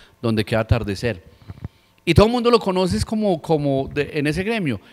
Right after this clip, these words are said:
pero nadie conoce el castillo que tiene como casa. Es más,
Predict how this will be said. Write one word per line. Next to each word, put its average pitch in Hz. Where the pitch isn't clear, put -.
pero 120
nadie 147
conoce 135
el 147
castillo 214
que 175
tiene 156
como 139
casa. 123
Es 151
más, 185